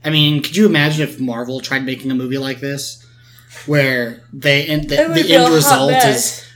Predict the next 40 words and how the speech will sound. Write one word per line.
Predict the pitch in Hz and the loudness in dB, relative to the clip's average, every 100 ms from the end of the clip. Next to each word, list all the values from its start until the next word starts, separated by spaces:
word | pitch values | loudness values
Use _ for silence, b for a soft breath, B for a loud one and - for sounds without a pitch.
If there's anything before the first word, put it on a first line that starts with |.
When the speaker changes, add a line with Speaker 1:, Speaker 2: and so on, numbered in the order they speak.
| - | -2
Speaker 1:
them | 147 143 | 0 0
putting | 151 151 139 | 0 -2 0
Head | 123 139 | -2 -2
and | 131 | -2
Shoulders | 131 123 135 123 | -4 -4 -4 -4
into | 127 127 | -6 -6
an | |
alien's | 117 123 123 113 | -4 -4 -4 -6
butt. | 107 113 120 123 _ _ _ _ _ _ _ _ _ _ _ _ - | -8 -10 -10 -12 _ _ _ _ _ _ _ _ _ _ _ _ -4
And | 143 135 | -2 -2
then | 131 127 123 117 104 - _ _ _ _ _ _ _ _ _ _ | -2 -2 -2 -4 -8 -14 _ _ _ _ _ _ _ _ _ _
there'd | 196 160 | -2 -2
be | |
riots | 135 135 127 123 | -2 -2 -4 -6
in | 139 | -8
the | |
streets. | 131 226 143 - | -2 -2 -2 -2
No | 214 | -4
one | 151 | -4
would | 113 | -4
do | 110 | -8
that. | 113 135 170 | -8 -8 -4
No | 202 | -4
one | 165 | -2
would | 120 120 - - | -4 -10 -20 -14
enjoy | 127 123 113 | -12 -10 -12
that. | 110 123 139 | -10 -10 -6
They'd | 139 143 B B - | -4 -6 B B -2
dismiss | 175 160 170 | -2 2 0
Marvel | 151 156 156 143 | 2 0 2 0
and | 131 | -2
they'd | 127 120 | -4 -4
call | 143 139 | -2 -2
it | 123 | -4
the | - | -8
dumbest | 135 131 120 - | -6 -4 -6 -8
thing | - 131 | -6 -6
they've | 123 | -6
ever | 120 120 | -8 -10
seen. | 117 127 107 | -10 -10 -10